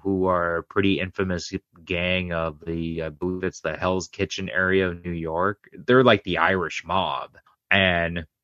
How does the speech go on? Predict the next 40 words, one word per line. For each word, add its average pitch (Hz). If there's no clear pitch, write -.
by 101
opening 120
up 107
this 95
alliance 92
with -
the 87
Westies, 90
he's 92
able 98
to, 85
um, 82
he 117
opens 107
up, 107
like, 87
construction 95
contracts, 90
which 85
is 80
what 87
Paul 92
was 82
really 80
into. 80
He 85
was 82
more 90
into, 87
like, 82
the 85
labor 87
union 85
type 85
stuff, 82
the 85
more 85
white 82
collar 87
crimes. 92